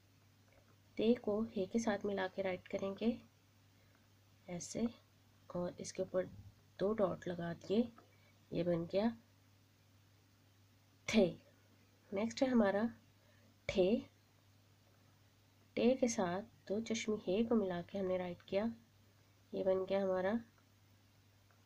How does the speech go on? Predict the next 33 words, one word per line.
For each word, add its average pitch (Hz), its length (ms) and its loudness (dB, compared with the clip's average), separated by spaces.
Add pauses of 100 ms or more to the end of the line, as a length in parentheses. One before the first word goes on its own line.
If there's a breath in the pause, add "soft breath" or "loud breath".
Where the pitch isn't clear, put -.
(300)
ऊपर 208 280 0
एक 202 120 -8
छोटी 233 300 -2
सी 226 160 -4
तोई 180 200 0
लगा 175 340 -2
दी 240 200 0 (960)
ठे। 196 200 2 (1300 soft breath)
और 214 160 2 (120)
जीम 220 220 4
की 240 140 2
आधी 190 220 2
शक्ल 175 300 -4
बनाई 175 320 0
हमने 190 300 0 (100)
ऐसे, 196 340 -4 (800)
जीम 175 300 -2
का 220 260 0 (760 soft breath)
ऊपर 190 260 2
का 214 160 -2
सर 233 340 2 (600)
और 196 360 -4
इसको 202 280 -4
एक 190 240 -6
सीधी - 340 0
लाइन 196 240 4
के 202 100 -6
साथ, 175 200 -2
लाइन 180 260 -4
के 208 100 -10
साथ 220 200 -4 (100)
टच 226 200 0
किया, 240 300 -2